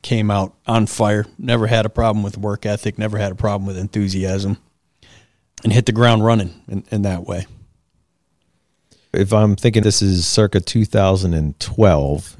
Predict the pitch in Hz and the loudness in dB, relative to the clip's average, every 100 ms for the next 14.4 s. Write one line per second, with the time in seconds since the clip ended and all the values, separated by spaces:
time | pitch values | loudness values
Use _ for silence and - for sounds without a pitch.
0 | - 110 - 117 107 90 95 87 85 - | -8 -8 2 4 4 4 4 4 0 -2
1 | 85 80 80 85 - _ _ - 101 - | -2 0 0 -2 -6 _ _ 0 0 2
2 | 98 - 90 85 80 85 - _ _ _ | 0 0 0 2 0 -2 -6 _ _ _
3 | _ _ _ 90 78 78 - 101 104 - | _ _ _ -6 -2 -2 2 4 6 6
4 | 101 90 85 76 113 117 107 90 - 95 | 6 6 2 4 6 8 8 6 4 2
5 | 95 87 92 87 85 85 82 73 73 73 | 2 0 -2 -2 0 0 0 0 -2 -4
6 | - - 92 90 80 76 73 71 - _ | -8 -2 2 2 2 0 -2 -4 -6 _
7 | _ _ _ _ _ _ _ _ _ _ | _ _ _ _ _ _ _ _ _ _
8 | _ _ _ _ _ 87 85 85 80 80 | _ _ _ _ _ 0 2 4 2 0
9 | 73 - 98 110 101 90 85 78 82 76 | -4 -2 4 4 4 2 2 -2 -2 -2
10 | 76 - - - _ - 90 92 95 95 | -4 -8 -14 -16 _ -6 0 2 4 4
11 | 90 85 85 85 82 - 92 85 78 78 | 2 2 2 2 0 -4 -4 -2 -2 -4
12 | 95 87 82 78 78 85 98 95 90 85 | -4 -2 -2 -2 0 2 2 2 2 0
13 | 82 80 - 90 87 87 85 - 90 85 | -2 -4 -4 -2 -2 -2 -4 -4 -2 -2
14 | 80 80 80 | -2 -2 -4